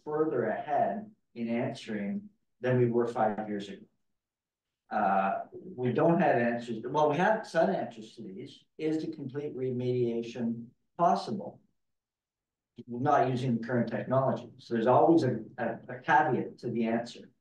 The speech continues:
So I, I, I think it's, it's fine, or my suggestion would be it's fine to have these and bring them up as, as a discussion topic, but I really think we need to fine tune these questions to a different set of questions would be my suggestion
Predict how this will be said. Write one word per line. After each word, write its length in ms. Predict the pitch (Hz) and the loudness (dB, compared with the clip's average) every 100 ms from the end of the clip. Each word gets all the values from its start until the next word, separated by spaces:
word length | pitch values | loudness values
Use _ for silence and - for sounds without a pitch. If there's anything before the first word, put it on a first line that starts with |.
| _ _ _ _ _ _ | _ _ _ _ _ _
So 580 | - 127 120 120 - - - | 2 4 6 4 0 -10 -12
I, 120 | 123 - | -8 0
I, 120 | 151 | 2
I 180 | 165 170 | 4 4
think 180 | 202 185 | 4 2
it's, 300 | - - - | 0 -4 -8
it's 200 | 156 156 | -8 -8
fine, 500 | - 156 151 156 156 - _ _ | -6 0 2 2 0 -6 _ _
or 280 | 113 117 110 | -6 -4 -4
my 160 | 127 127 | 0 0
suggestion 560 | 127 131 175 175 170 139 | 0 2 2 2 0 -2
would 120 | 123 | -2
be 140 | 131 | 0
it's 120 | 123 - | -2 2
fine 260 | 185 220 | 2 4
to 120 | 180 | 2
have 400 | - 147 151 147 | 4 4 4 2
these 120 | 135 120 | -4 -4
and 120 | 113 | -2
bring 180 | 135 127 | 0 0
them 180 | 117 | 2
up 240 | 120 123 113 | 4 2 2
as, 400 | 110 107 - - - _ - | -2 -2 -6 -14 -20 _ -4
as 240 | 120 120 120 | 0 2 2
a 120 | 113 | 0
discussion 720 | 120 - 156 160 - 127 123 | -4 -4 2 4 4 0 -2
topic, 420 | 113 110 110 110 - - _ _ _ | 2 2 2 -4 -6 -18 _ _ _
but 160 | 139 120 | 4 6
I 40 | |
really 360 | 120 120 170 165 | 6 6 4 2
think 200 | 151 131 | -2 -6
we 160 | 131 123 | -2 0
need 240 | 120 120 | 0 -2
to 100 | 120 | -4
fine 380 | - 113 120 120 | -4 -2 0 0
tune 260 | - 113 117 | 0 2 2
these 220 | 107 - | 2 0
questions 480 | 110 107 107 104 - | -2 -2 -2 -4 -4
to 140 | 110 107 | -4 -2
a 40 | |
different 400 | 123 123 110 - | 0 0 0 -4
set 200 | 107 95 | -4 -4
of 160 | - - | -6 -6
questions 540 | 98 - - 113 - | -6 -6 -6 -8 -6
would 140 | 107 101 | -4 -2
be 140 | 104 | -2
my 300 | - - - | 0 0 0
suggestion 800 | - - - - - - - | -2 -4 -2 -2 -4 -6 -8